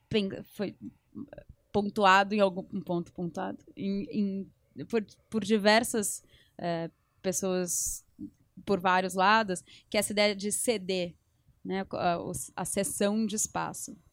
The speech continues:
que é absolutamente, é, questionável mesmo e é, é cruel,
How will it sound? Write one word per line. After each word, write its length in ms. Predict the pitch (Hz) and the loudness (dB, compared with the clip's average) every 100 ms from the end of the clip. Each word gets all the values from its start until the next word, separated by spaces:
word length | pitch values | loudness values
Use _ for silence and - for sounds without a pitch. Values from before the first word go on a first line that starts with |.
| _ | _
que 120 | - | 2
é 40 | |
absolutamente, 880 | 226 - 226 214 202 202 - 185 180 - _ _ | 2 2 -4 -4 -4 -6 -4 -4 -6 -12 _ _
é, 380 | - 165 160 - - _ _ | -8 -6 -6 -8 -14 _ _
questionável 540 | 202 - 180 185 180 | -2 0 2 2 0
mesmo 400 | 180 208 220 202 | -2 0 0 0
e 120 | 185 180 | 2 2
é, 120 | 180 - | 0 -4
é 120 | - 190 | -4 -2
cruel, 720 | - 208 202 196 202 190 | 2 2 4 6 6 4